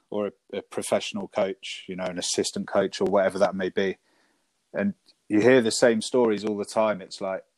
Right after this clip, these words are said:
you know, I, you know, I had a job and then, you know, I did, did this session and then someone saw me and all of a sudden, three years later, I was working with the first team. Like, that, that doesn't happen very often. And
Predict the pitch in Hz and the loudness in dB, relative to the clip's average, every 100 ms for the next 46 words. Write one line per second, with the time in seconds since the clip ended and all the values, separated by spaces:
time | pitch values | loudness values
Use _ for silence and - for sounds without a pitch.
0 | - 95 92 - _ _ _ _ _ - | -12 -6 -6 -6 _ _ _ _ _ 0
1 | 98 98 95 _ _ 107 92 90 92 113 | 2 2 -2 _ _ -12 -10 -6 2 2
2 | 98 - 113 107 104 98 104 98 95 - | 2 2 4 4 2 -4 -4 -6 -8 -10
3 | 101 98 98 - 107 - _ _ 123 104 | -8 -6 -2 0 0 -4 _ _ -2 0
4 | - 104 - 113 104 - 101 98 95 98 | 0 -2 2 2 2 -2 -2 -4 -4 -6
5 | 92 - _ _ _ _ _ _ - 123 | -8 -14 _ _ _ _ _ _ 2 4
6 | 107 104 - 113 107 101 101 104 107 98 | 4 -2 2 4 4 -2 -4 0 0 0
7 | 104 107 104 101 98 - _ - - _ | 0 0 0 -4 -8 -16 _ -20 -20 _
8 | _ - 120 107 101 95 110 98 104 95 | _ -4 0 0 0 0 0 0 -4 -2
9 | 110 101 - 101 98 - 110 104 - 98 | -2 -2 -4 -10 -6 0 0 0 -4 -6
10 | 92 - _ 107 98 _ 120 110 _ - | -6 -18 _ -2 -2 _ 0 0 _ 0
11 | 110 - - 110 104 104 101 104 98 98 | 0 0 -4 -4 0 0 -2 -4 -4 -4
12 | 95 - 95 - _ _ _ _ _ - | -4 -8 -14 -16 _ _ _ _ _ 0
13 | 104 98 | 0 0